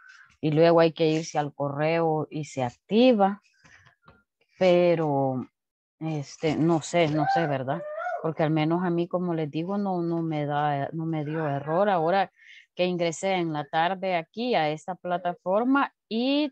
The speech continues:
tampoco, eh, me da error en el celular cuando ingreso con mi correo y con mi clave. Entonces, quizás solo para los participantes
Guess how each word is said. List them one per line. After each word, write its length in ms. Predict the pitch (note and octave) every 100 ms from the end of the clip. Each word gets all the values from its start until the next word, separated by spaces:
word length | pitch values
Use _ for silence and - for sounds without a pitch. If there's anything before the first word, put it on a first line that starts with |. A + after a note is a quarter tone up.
| _
tampoco, 1120 | F3+ E3+ E3 _ E3+ F3 F3+ - G#3 A#3 A#3 _ _ - - - _ _ _ _ _
eh, 440 | E3+ E3+ E3+ D#3 D3
me 200 | F3 E3
da 260 | E3 F3+
error 320 | F3+ F3 E3+ F#3+
en 160 | F#3+
el 100 | F3+
celular 640 | E3+ F3+ E3 D#3 D#3+ F#3+ G3+
cuando 300 | A3 G3 F3
ingreso 500 | D#3+ D#3 E3 - F3
con 220 | E3 D#3+
mi 140 | D#3
correo 640 | - C#3+ C#3+ D3+ G3+ G3+ F3+
y 100 | D#3+
con 300 | D3+ D3 C3+
mi 140 | B2+
clave. 460 | - F4+ G#3 C3+ - _ _ - _ _ - - _ _ _ _ _ _ _ -
Entonces, 920 | E3+ E3 - D#3+ D#3 D3 F3 D#3+ -
quizás 420 | - D3 D#3 D#3+
solo 260 | - D3+ D3+
para 240 | D#3+ D3+
los 140 | D3 -
participantes 1200 | D3 D3 D3 - C#3 D#3 F3+ G3 - D#3+ E3